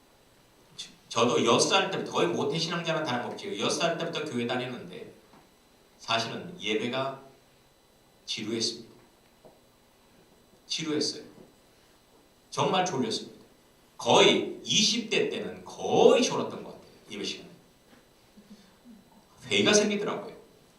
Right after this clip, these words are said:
"왜 하나님 이렇게 은혜로운 예배 시간에 왜 이렇게 저를 졸리게 하십니까? 좀 제 마음을 감동시켜 주십시오.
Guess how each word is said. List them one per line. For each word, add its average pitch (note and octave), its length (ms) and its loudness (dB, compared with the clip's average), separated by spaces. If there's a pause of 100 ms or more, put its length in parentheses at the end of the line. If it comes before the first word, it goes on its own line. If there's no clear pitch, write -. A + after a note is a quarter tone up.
(320)
"왜 - 400 12
하나님 - 680 2 (840)
이렇게 D4+ 920 6
은혜로운 B3+ 540 8
예배 G3+ 220 10
시간에 E3+ 540 4
왜 G3 140 6
이렇게 - 280 4
저를 A3+ 280 4
졸리게 F3+ 340 2
하십니까? - 540 -4 (1300)
좀 D#4+ 240 8
제 - 180 8
마음을 D4 320 12
감동시켜 D4 540 6
주십시오. - 440 6